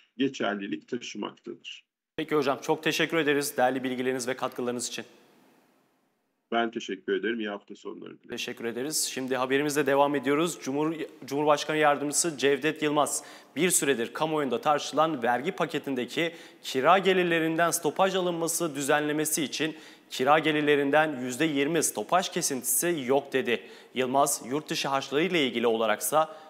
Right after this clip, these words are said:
Speaker 2: çalışmaların sürdüğünü ve makul bir rakamın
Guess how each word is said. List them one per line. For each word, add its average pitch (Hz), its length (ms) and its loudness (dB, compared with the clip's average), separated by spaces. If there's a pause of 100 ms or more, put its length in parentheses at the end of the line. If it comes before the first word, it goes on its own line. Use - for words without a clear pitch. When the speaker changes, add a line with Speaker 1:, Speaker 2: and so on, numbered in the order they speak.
Speaker 2:
çalışmaların 147 600 2
sürdüğünü 147 600 0 (120)
ve 127 100 0
makul 120 460 -2
bir 160 160 0
rakamın 139 400 -2